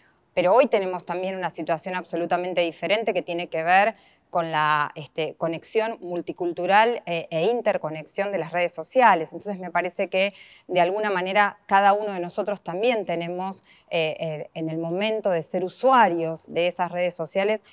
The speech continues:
una gran responsabilidad en esa opinión que se va generando, porque esa concentración hoy de alguna manera se ha desconcentrado y la opinión pública termina siendo, eh, una bandera entre, de, de millones de usuarios,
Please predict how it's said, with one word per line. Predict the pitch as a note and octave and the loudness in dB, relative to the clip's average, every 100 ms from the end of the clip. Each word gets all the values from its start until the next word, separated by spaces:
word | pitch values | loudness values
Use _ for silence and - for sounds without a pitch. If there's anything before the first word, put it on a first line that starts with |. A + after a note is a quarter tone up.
| _ | _
una | - F#3+ | -6 2
gran | A3 C4+ D4+ | 4 4 4
responsabilidad | F#3 - F#3 F3+ E3+ E3+ F3 F#3+ F#3 | -2 -2 -4 -2 0 0 2 2 0
en | |
esa | F3+ - F#3+ | -2 -2 -2
opinión | F#3 F3+ G3 G#3+ A3 | 0 -4 -2 -4 -6
que | F#3+ | -8
se | - E3+ | -6 0
va | F3 F3+ F#3 _ _ | 4 2 0 _ _
generando, | - - F3 F3+ G#3 A3+ A3+ | -14 -6 -2 0 0 -2 -4
porque | - F3 F3 F3 - | -2 -2 0 -2 -2
esa | A#3+ A#3+ | -2 -2
concentración | G3+ F#3 E3 F3 E3+ F3 E3+ A#3+ C4 B3+ | 0 -4 -6 -6 -4 -4 -4 -4 -4 -4
hoy | F#3+ G#3 - | -2 -2 -2
de | E3+ E3+ | -2 0
alguna | F3 A3+ A3 | 0 -2 -4
manera | F#3 G#3 A3 | -4 -2 -2
se | - | 0
ha | F#3+ | -2
desconcentrado | F#3+ - E3+ E3+ F3+ E3+ E3 G3 A3 A#3 A#3 - _ _ | -2 -6 -6 -8 -8 -8 -4 0 2 2 -2 -12 _ _
y | F#3+ G3+ A#3 - | -4 -2 -2 -4
la | E3+ | -4
opinión | E3+ F3+ G#3 A3+ G#3+ | -2 -4 -4 -6 -2
pública | A#3+ B3 B3 A3 E3 | 0 0 0 0 0
termina | E3+ F#3+ G#3 G3 | -2 -4 -4 -6
siendo, | F#3+ G#3+ G#3+ G#3+ A3+ A3+ - _ _ - | -6 -2 -2 0 0 -2 -4 _ _ -2
eh, | F3 - | -2 0
una | G#3 G3+ | -2 0
bandera | F3 F#3 G#3+ A3+ | 0 2 0 0
entre, | F#3 E3+ | 0 -4
de, | E3+ F3 D#3+ | -2 -2 -2
de | F3 | -2
millones | E3+ E3+ C4+ A#3+ F#3+ | -2 2 4 4 0
de | E3+ | -6
usuarios, | E3+ - G#3+ G#3+ F#3 F#3+ F#3+ A#3 - | -8 -2 4 6 4 0 -2 -2 -4